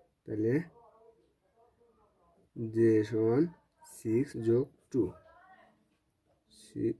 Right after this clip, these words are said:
না, ফোর যোগ টু, জে সমান সমান ফোর ছিল, তাহলে ফোর যোগ টু সমান সিক্স, যা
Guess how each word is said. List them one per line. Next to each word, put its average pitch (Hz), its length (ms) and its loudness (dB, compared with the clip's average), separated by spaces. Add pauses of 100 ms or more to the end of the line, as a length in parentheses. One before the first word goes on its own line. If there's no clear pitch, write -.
না, 113 80 -8
ফোর 143 440 2
যোগ 127 220 0 (200)
টু, 113 120 0
জে 107 140 -2
সমান 120 240 -6
সমান 147 140 -8
ফোর 110 180 -6
ছিল, - 240 -14
তাহলে 120 200 -6
ফোর 123 440 -4
যোগ 117 260 -2 (200)
টু 107 140 -2 (640)
সমান 110 520 -2 (840)
সিক্স, - 480 -2 (3250)
যা 117 480 0